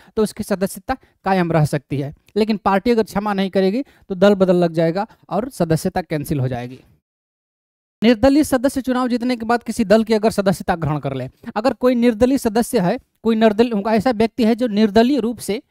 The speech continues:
यानी किसी बिन-, किना बिसी-, किस-, बिना किसी दल के निर्दलीय रूप से सदस्यता ग्रहण कर लेता है,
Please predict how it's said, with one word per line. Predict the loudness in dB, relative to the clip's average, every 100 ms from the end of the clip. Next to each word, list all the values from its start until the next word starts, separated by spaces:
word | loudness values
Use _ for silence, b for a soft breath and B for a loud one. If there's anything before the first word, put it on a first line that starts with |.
| _
यानी | -4 -2
किसी | -2 0 -2
बिन-, | -2 -4
किना | -2 -2
बिसी-, | -2 -2 -4 -6
किस-, | -8 -6
बिना | -4 -2 0
किसी | 0 2
दल | 2 2
के | 0
निर्दलीय | -2 0 0 0
रूप | -4
से | -4 -8 -8 _ _ _ -4
सदस्यता | 0 0 2 0
ग्रहण | 2 2
कर | 0
लेता | 2 0 0
है, | -4